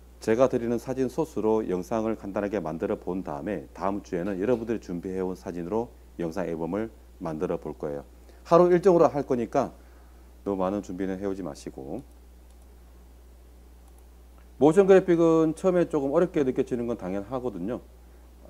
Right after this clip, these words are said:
그 키프레임, 특히 키프레임을 이용해서 애니메이션을 만들 때 더 어렵게 느껴질 수 있어요.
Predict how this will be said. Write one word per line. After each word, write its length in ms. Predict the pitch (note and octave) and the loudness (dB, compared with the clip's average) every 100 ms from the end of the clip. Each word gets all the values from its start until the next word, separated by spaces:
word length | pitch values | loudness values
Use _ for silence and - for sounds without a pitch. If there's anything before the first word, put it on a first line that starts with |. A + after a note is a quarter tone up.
| - | -6
그 140 | G2+ | -4
키프레임, 380 | - E3+ - D#3 | 0 0 2 -2
특히 240 | - F3 D#3+ | 0 -2 -2
키프레임을 680 | - F#3+ F#3+ F3+ D#3 C3 | -2 -2 2 4 4 0
이용해서 880 | B2 A#2+ A2+ - G#2 G#2 G#2 G2+ G2+ - | 0 0 -2 -2 0 2 2 2 0 -2
애니메이션을 480 | G2 G#2+ B2+ C#3 G#2+ | -4 -2 -2 -4 -4
만들 320 | E2+ F2 G2 | -4 -4 -6
때 380 | - F2 F2+ D#2+ | -4 -2 -2 -4
더 180 | - F2+ | -4 -4
어렵게 340 | - B2 - | -2 -4 -4
느껴질 360 | F2 F2+ E2 E2 | -6 -6 -10 -10
수 200 | - E2 | -14 -10
있어요. 580 | E2 - - - D#2 D2+ | -8 -10 -14 -10 -8 -8